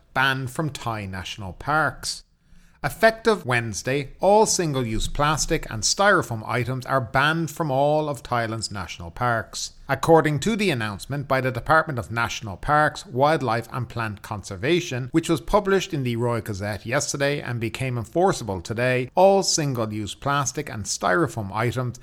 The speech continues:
such as plastic bags, which are less than thirty-six microns thick, plastic glasses, spoons, forks, straws, et cetera, are not allowed in national parks.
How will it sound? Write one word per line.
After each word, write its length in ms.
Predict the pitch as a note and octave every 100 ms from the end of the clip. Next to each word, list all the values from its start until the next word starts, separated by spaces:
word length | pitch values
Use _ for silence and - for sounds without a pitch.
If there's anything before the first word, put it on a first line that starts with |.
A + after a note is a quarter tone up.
| - _
such 240 | - -
as 100 | G2+
plastic 480 | - G#2 F2+ - -
bags, 460 | B2+ C3 C3 B2 - - -
which 180 | B2+ B2+
are 100 | A#2+
less 280 | C3 B2 -
than 140 | A2+
thirty-six 880 | - F3 E3+ F3+ D#3+ - - A2 -
microns 600 | G#2+ A2 - G2 F2+ -
thick, 300 | D3+ D3 -
plastic 460 | - A2 - - -
glasses, 520 | C3+ C#3+ C3 D#3 B2+
spoons, 600 | - - G3 G3 F#3+ F3
forks, 400 | - C3 A2 -
straws, 460 | - D3 C#3 C3+ A2
et 60 |
cetera, 420 | - D3+ D3 D3 - -
are 80 | C#3+
not 300 | C3 A#2+ A2+
allowed 420 | C#3 G#2+ G2+ G2 -
in 240 | C3+ A2
national 460 | G2+ F#2+ - G2 F2+
parks. 640 | - A2+ G#2+ - - -